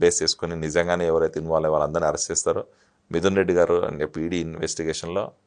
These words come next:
కొన్ని, ఇంకా కొన్ని పేర్లు బయట పెడతారు. ఆ పేర్లు బయట పెట్టిన తర్వాత ఏం జరుగుతుంది అనేది మనం చూస్తాం.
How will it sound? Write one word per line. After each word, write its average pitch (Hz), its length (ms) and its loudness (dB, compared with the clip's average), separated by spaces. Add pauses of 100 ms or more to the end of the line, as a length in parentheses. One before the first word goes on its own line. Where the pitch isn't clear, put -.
(160)
కొన్ని, 78 220 -4
ఇంకా 78 140 2 (100)
కొన్ని 80 200 -4
పేర్లు 82 240 -2
బయట 80 240 2
పెడతారు. 80 360 -4 (480)
ఆ - 20 4 (100)
పేర్లు 87 280 4
బయట 78 220 2
పెట్టిన - 240 -8
తర్వాత - 240 -6
ఏం 80 120 -6
జరుగుతుంది 76 300 -2
అనేది 78 220 -4
మనం 78 180 -2
చూస్తాం. 73 300 -6